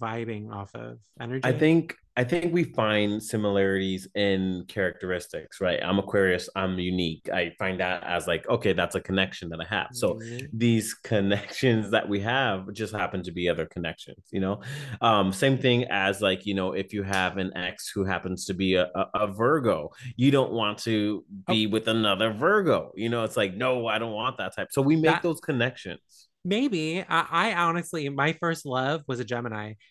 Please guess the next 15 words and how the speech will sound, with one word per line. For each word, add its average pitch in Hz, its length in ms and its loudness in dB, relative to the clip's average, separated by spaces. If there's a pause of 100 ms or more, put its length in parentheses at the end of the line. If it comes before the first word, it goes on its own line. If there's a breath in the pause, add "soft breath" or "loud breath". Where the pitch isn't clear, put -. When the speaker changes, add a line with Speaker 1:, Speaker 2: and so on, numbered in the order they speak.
Speaker 1:
His 139 140 0
birthday 147 260 0
was 123 140 -4
the 120 100 -4
Speaker 2:
Oh. - 20 -2
Speaker 1:
day 120 140 0
before 117 340 -6
mine. 110 360 -10 (460 loud breath)
And 147 380 2
Speaker 2:
Oh. 151 40 -8
Speaker 1:
my 127 180 -2
second 175 840 -2
relationship 127 640 -4
after 117 300 -4
that 127 440 -6